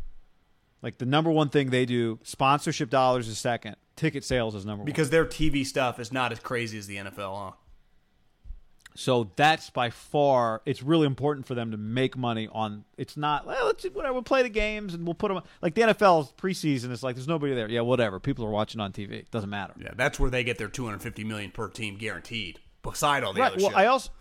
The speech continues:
Speaker 1: yeah, and I think also it's like
Speaker 2: That's an interesting,
Speaker 1: the
Speaker 2: I
Speaker 1: N F L
Speaker 2: didn't, I
Speaker 1: is
Speaker 2: didn't know
Speaker 1: all
Speaker 2: that. Makes
Speaker 1: I didn't
Speaker 2: sense.
Speaker 1: either. I didn't, yeah, I didn't either.
Speaker 2: 'Cause wouldn't you
Speaker 1: But
Speaker 2: say
Speaker 1: the
Speaker 2: that
Speaker 1: N F L
Speaker 2: the
Speaker 1: is all
Speaker 2: N F L's
Speaker 1: nationally televised games, too.
Speaker 2: Yeah.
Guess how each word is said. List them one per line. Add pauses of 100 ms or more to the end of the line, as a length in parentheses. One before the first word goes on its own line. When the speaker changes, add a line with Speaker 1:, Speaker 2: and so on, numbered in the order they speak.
(300)
Speaker 1:
yeah,
and
I
think
also
it's
like
Speaker 2:
That's
an
interesting,
Speaker 1:
the
Speaker 2:
I
Speaker 1:
N
F
L
Speaker 2:
didn't,
I
Speaker 1:
is
Speaker 2:
didn't
know
Speaker 1:
all
Speaker 2:
that. (300)
Makes
Speaker 1:
I
didn't
Speaker 2:
sense.
Speaker 1:
either. (220)
I
didn't,
yeah,
I
didn't
either.
Speaker 2:
'Cause
wouldn't
you
Speaker 1:
But
Speaker 2:
say
Speaker 1:
the
Speaker 2:
that
Speaker 1:
N
F
L
Speaker 2:
the
Speaker 1:
is
all
Speaker 2:
N
F
L's
Speaker 1:
nationally
televised
games,
too.
Speaker 2:
Yeah.